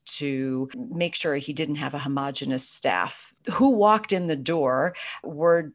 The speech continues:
people who were sadly mostly white, 'cause that's how media worked back then. There wasn't a recruitment effort. It wasn't an H R effort. It was just who knew who, who came in, and who got the job.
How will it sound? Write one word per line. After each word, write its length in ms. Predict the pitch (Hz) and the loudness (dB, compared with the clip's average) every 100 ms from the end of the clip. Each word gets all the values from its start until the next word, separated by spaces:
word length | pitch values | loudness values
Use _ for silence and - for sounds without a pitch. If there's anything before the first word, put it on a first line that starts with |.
| - | -8
people 400 | 165 156 165 156 | -6 2 2 2
who 200 | 165 165 | 0 0
were 180 | 160 160 | 0 0
sadly 540 | - 156 190 151 160 | 0 2 2 2 0
mostly 440 | 160 190 202 180 | 4 2 2 -4
white, 500 | 156 160 175 90 - | 2 4 4 0 -8
'cause 200 | - 151 | -6 -6
that's 260 | - 151 - | -2 -2 -2
how 160 | 151 147 | -2 -2
media 480 | 156 170 151 139 | -2 -2 -2 0
worked 460 | 135 156 175 - - | 0 2 0 -2 -4
back 280 | 123 117 - | -4 -4 -4
then. 400 | 120 98 104 135 | -4 -4 -6 -4
There 160 | 156 165 | 0 2
wasn't 340 | 160 180 180 | 4 2 0
a 60 | 151 | -2
recruitment 640 | 143 - - 185 175 165 | -4 -8 -8 -6 -4 -4
effort. 520 | - 165 147 143 - - | -2 0 0 0 -2 -6
It 140 | 180 170 | -4 0
wasn't 380 | 170 170 151 | 0 0 -4
an 100 | 151 - | -4 -2
H 240 | 165 160 | -2 2
R 240 | 147 151 143 | 4 4 4
effort. 360 | 147 - 139 139 | 0 0 -2 -2
It 100 | - | -4
was 180 | 156 - | -6 -4
just 240 | 160 - - - - | -4 -6 -12 -14 -2
who 240 | 226 214 | 0 2
knew 200 | 175 151 | 0 0
who, 360 | 139 202 180 170 | 4 6 4 -2
who 180 | 160 131 | -6 -4
came 300 | 170 165 156 | -2 0 2
in, 280 | 147 143 | 2 0
and 200 | 143 143 | 0 -2
who 80 | 151 | -2
got 240 | 147 135 135 | 0 0 0
the 80 | |
job. 360 | 127 - 104 | -4 -2 -2